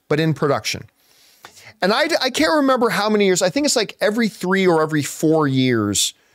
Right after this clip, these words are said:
or might even be every five years. It's one of them.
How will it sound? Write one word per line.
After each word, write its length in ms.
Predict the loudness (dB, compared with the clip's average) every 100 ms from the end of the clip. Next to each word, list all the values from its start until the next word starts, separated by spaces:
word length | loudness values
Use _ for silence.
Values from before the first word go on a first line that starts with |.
| _ _ _ -4
or 100 | -2
might 160 | 0
even 160 | 2 2
be 120 | 0
every 160 | 0 -2
five 440 | -2 -2 -2 -2
years. 320 | -4 -4 -4
It's 200 | -4 -4
one 300 | -4 0 0
of 120 | 0 -4
them. 180 | -8